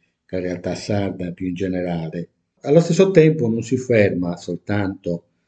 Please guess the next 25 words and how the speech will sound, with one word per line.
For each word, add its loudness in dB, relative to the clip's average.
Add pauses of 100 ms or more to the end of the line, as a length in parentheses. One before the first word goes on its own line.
(260)
eh, -8
diciamo, -4
ad -2
una -2
fotografia -2
o -6
comunque -4 (420)
ad 0
una, 4
ad 2
un 6
ritratto 0 (120)
realistico -2
di -10
quella -6
che -6
è -2
la -2
realtà, 2
ma 0 (200)
questa 2
realtà 4
la 2
trasfigura 2
anche 2